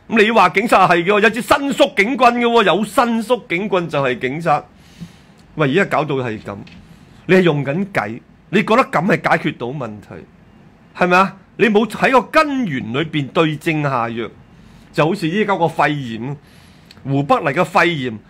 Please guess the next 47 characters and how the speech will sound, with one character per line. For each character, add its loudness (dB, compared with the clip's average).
你 -2
首 0
先 -2
要 4
喺 2
個 2
鼻 0
黏 2
膜 0
搵 -2
到 -4
佢 0
個 0
菌， -4
中 0
菌 0
之 0
後 2
搵 -2
個 2
panel， 0
係 4
邊 0
個 2
group 2
裏 0
邊 -2
嘅 4
嘢， 4
用 2
返 2
乜 -4
嘢 2
藥 6
去 2
針 0
對 0
呢 -2
個？ -2
喂， 6
係 2
對 2
症 -2
下 2
藥 4
㗎 0
嘛？ 6